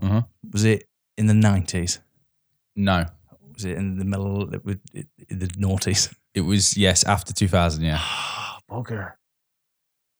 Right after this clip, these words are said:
Speaker 2: See, oh, this is difficult. How many questions? I've got seven left.
Speaker 1: You've got another seven.
Speaker 2: A-lister.
Speaker 1: See,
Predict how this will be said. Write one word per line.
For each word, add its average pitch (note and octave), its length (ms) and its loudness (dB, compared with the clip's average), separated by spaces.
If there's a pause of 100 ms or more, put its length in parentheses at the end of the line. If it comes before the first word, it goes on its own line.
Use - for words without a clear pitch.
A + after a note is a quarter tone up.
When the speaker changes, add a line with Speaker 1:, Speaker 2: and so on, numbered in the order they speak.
(200)
Speaker 2:
See, F3 400 0 (1040)
oh, B2 140 4
this A#2+ 100 6
is G2 80 0
difficult. A#2 320 0
How - 20 2
many A#2+ 120 4
questions? A#2+ 300 2
I've D#2 60 0
got - 80 -2
seven G#2+ 280 4
left. G2+ 140 6
Speaker 1:
You've - 60 -2 (120)
got F2+ 40 0
another F#2+ 220 2
seven. E2 480 -2 (1500)
Speaker 2:
A-lister. G#2+ 540 2 (680)
Speaker 1:
See, F3 400 2